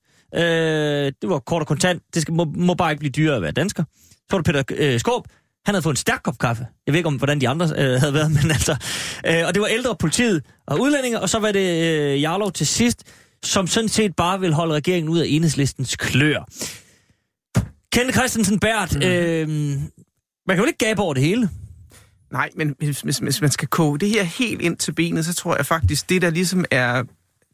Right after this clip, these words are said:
Speaker 2: det, der ligesom er problemet her, det er klimaet i virkeligheden.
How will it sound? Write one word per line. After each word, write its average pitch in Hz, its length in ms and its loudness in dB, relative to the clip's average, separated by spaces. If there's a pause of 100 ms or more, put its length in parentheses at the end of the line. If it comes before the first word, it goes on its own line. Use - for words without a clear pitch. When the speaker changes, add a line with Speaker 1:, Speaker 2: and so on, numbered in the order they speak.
(140)
Speaker 2:
det, 202 120 2
der 190 60 2
ligesom 175 240 2
er 151 60 2
problemet 165 580 -2
her, 165 140 2
det 170 160 0
er 165 40 0
klimaet 156 560 0
i 131 40 0
virkeligheden. 156 540 0